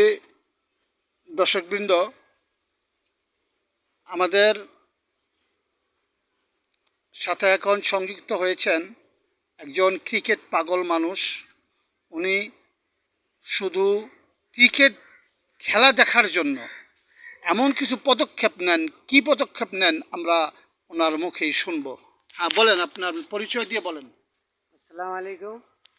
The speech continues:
Speaker 2: আমি ইউসুফ, ইউসুফ ভাই, একজন অটো গাড়ির ড্রাইভার। আমি খেলা এবং বাংলাদেশের খেলা এতই ভক্ত এবং ভালো লাগে আমার। আমাদের এই যে মনে করেন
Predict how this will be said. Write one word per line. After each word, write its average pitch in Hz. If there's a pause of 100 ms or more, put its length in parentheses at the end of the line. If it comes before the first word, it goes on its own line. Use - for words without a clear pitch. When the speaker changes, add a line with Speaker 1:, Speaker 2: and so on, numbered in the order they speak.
(1080)
Speaker 2:
আমি 175
ইউসুফ, 202 (320)
ইউসুফ 175 (100)
ভাই, 226 (840)
একজন 151
অটো 196
গাড়ির 165
ড্রাইভার। 165 (920)
আমি 185 (500)
খেলা 185
এবং 185
বাংলাদেশের 190
খেলা 185
এতই 208 (180)
ভক্ত 185
এবং 202 (340)
ভালো 185
লাগে 214
আমার। 180 (720)
আমাদের 185 (440)
এই 170
যে 180
মনে 180
করেন 180